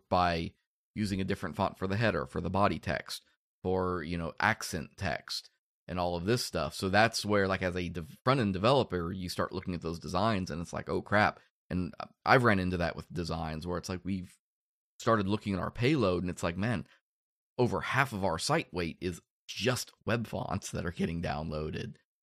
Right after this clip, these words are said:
And that's a tough cookie at that point. So speed becomes very important to us. One of the properties that Harry hits on is one that I, I don't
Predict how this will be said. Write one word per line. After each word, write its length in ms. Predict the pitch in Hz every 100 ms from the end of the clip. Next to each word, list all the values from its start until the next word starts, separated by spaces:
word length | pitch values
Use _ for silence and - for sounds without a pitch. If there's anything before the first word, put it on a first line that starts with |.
| _ 90
And 80 |
that's 320 | 95 156 - - -
a 80 | 90 _ _ _ -
tough 260 | 113 -
cookie 400 | - 139 82 -
at 80 | 60
that 300 | 69 - -
point. 340 | - 52 55 - _ -
So 100 | 101
speed 540 | 95 - - 196 156
becomes 760 | 92 92 127 139 117 90 85 - _ _ _ -
very 520 | 92 120 151 135 110
important 520 | 98 117 123 - 69 -
to 200 | 50 50
us. 340 | - - - _ _ _ _ _ _ _ _ _ _ -
One 300 | 135 127 160
of 200 | 151 104
the 500 | 104 101 92 95 85 - -
properties 800 | 127 120 127 107 92 90 85
that 180 | 87 95
Harry 300 | 107 98 90
hits 300 | 85 101 -
on 260 | 104 90 87
is 140 | 85
one 180 | 98 101
that 80 | 95
I, 120 | 87
I 80 | -
don't 180 | 95 139